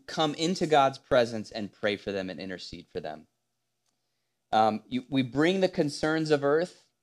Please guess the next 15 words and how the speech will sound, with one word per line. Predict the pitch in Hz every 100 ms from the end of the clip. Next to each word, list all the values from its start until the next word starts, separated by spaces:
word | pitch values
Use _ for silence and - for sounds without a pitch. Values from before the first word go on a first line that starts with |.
| _ _ _ _
into | 139 143 147
the | 127
throne | 117 - 131 139 143
room | 135 123
of | 117
heaven. | 107 98 95 95 _ _ _ _ _ _ _ -
And, | 120 120 117 113 -
uh, | 117 113 107 101 - _ _ _ _ _ _ _
this | 127 170
is | 156 147
not | 147 143
just | 147 -
a |
job | 131 127 135 147
for, | - 117 104